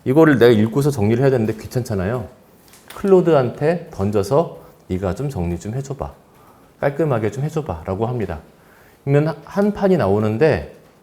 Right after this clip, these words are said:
이제까지 다 영문으로 했어요. 왜 그러냐면은 애초에 소스가 영어였는데 영어를 너무 빨리 번역을 했다가 이제 원숭이 엉덩이는 빨간 게 빨가면 사과였다가 사과는 맛있으니까 바나나가 됐다가 마치 백두산 되잖아요.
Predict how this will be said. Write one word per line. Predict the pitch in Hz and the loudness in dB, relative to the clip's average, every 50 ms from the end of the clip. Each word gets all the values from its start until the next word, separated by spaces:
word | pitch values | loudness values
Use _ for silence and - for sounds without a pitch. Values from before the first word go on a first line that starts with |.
| _ | _
이제까지 | 117 117 127 156 151 156 156 147 147 156 | -8 -2 -2 -2 0 2 2 2 2 0
다 | 143 151 120 | 0 0 0
영문으로 | 98 90 101 117 131 139 139 135 123 110 | 2 2 2 2 2 2 0 0 0 -2
했어요. | 95 - - 80 80 80 | -4 -6 -8 -8 -6 -2
왜 | 87 98 | -2 0
그러냐면은 | 101 123 117 113 107 98 95 92 98 131 170 202 190 - - - - _ | 0 0 0 0 0 0 0 0 0 0 -2 -2 -4 -8 -12 -20 -16 _
애초에 | 101 101 98 - - 143 139 | -6 -6 -6 -4 -2 -2 -2
소스가 | 135 180 180 - 180 160 156 110 | 0 -2 -2 -2 0 0 2 2
영어였는데 | 90 90 98 101 101 95 95 92 90 92 123 147 180 - - - - - - _ _ 110 | 2 0 0 0 0 0 0 -2 -2 -2 -2 -4 -4 -4 -8 -14 -20 -20 -20 _ _ 0
영어를 | 110 110 113 127 139 139 | 2 2 4 4 2 4
너무 | 120 104 95 98 | 4 2 2 2
빨리 | 107 156 185 190 180 185 180 | 2 0 0 2 2 0 -2
번역을 | - - 101 101 110 107 107 104 | -2 -2 -2 0 0 0 0 0
했다가 | 110 104 - 104 98 113 120 104 | -2 -4 -4 -6 -4 -2 -2 -2
이제 | 90 - - 127 151 180 185 - - - - - - _ | -2 -2 -4 -4 -4 -4 -6 -10 -16 -20 -20 -20 -8 _
원숭이 | 92 101 110 113 113 135 135 131 | 2 2 2 2 0 0 0 0
엉덩이는 | 120 107 101 101 98 101 98 98 98 | 0 0 0 0 0 0 -2 -4 -4
빨간 | - 131 143 139 139 120 113 110 | -4 -4 -2 -2 -2 -2 -2 -2
게 | 117 143 160 170 156 - - | -2 -2 -2 -2 -4 -8 -6
빨가면 | - 165 160 156 160 147 147 139 | -4 -4 -2 -2 -2 -2 -2 -2
사과였다가 | 139 - 156 151 156 151 143 135 139 - - 117 117 139 151 175 175 - - - - - - | -2 -4 -4 -4 -2 -2 -2 -2 -4 -4 -4 -2 -2 0 -2 -2 -4 -8 -12 -20 -20 -20 -20
사과는 | - - - 170 - 165 160 135 | -10 -6 -4 0 0 2 2 2
맛있으니까 | 92 87 92 - - 120 127 120 - 131 - | 0 0 -2 -4 -6 -4 -4 -2 -2 -4 -4
바나나가 | - 92 92 104 104 101 95 95 | -2 -4 -2 0 0 0 0 0
됐다가 | 90 87 82 - 92 92 101 123 151 165 156 - - - - - _ _ _ _ - | -2 -4 -6 -4 -4 0 0 0 0 0 -4 -10 -16 -20 -20 -20 _ _ _ _ -6
마치 | - 98 - 131 | -6 -4 -4 -6
백두산 | 120 110 101 - 117 127 120 | -6 -6 -8 -6 -6 -4 -4
되잖아요. | 101 92 92 87 85 82 110 160 180 | -2 -2 -2 -4 -2 -4 -4 -4 -6